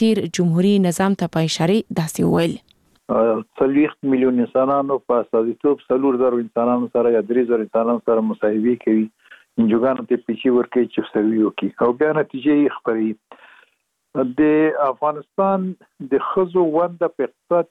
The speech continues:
Speaker 2: کې تقریبا تر نیمایي څخه زیات ده. دا یو میلیارډ نه دي، زیات دي. په دې کې په ټول، په د کلو کې، په بندو کې، په حیواني محصولاتو کې، په باغدارۍ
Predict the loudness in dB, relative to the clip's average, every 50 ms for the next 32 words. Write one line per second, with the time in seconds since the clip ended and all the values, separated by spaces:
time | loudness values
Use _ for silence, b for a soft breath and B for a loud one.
0 | _ -4 -4 -4 -2 -4 -8 -8 -4 -4 0 0 0 -2 _ _ -6 -4 -4 -4
1 | -2 0 -2 -2 -2 _ -6 -6 -6 -2 0 0 0 0 -2 -4 _ -16 -16 _
2 | _ _ _ _ _ _ _ _ _ _ -6 -2 0 0 2 2 2 0 0 -2
3 | -4 0 0 0 0 -2 _ -6 -8 -8 -8 -12 -14 -6 -4 -2 -2 -2 -4 _
4 | -16 -20 -20 _ -6 -6 -4 -2 -2 -4 -4 _ 0 0 2 2 0 -4 _ _
5 | _ _ _ -4 -4 -2 -2 -4 0 2 4 4 4 4 2 0 -4 _ _ _
6 | _ -8 -8 -6 _ -6 -6 -6 -6 _ -2 0 2 0 0 -2 -2 -2 -2 0
7 | _ -4 -2 0 -2 -2 -2 -2 -2 -2 -2 -2 -4 _ 0 2 2 2 2 -2
8 | _ 0 0 0 0 -2 -10 -12 -6 -2 -2 0 0 0 0 0 -2 -2 -2 0
9 | -2 -2 -2 -2 0 2 2 0 0 -2 -8 -14 -14 -6 -4 -2 -2 -2 0 0
10 | -2 -2 0 0 0 0 0 0 0 0 0 2 2 0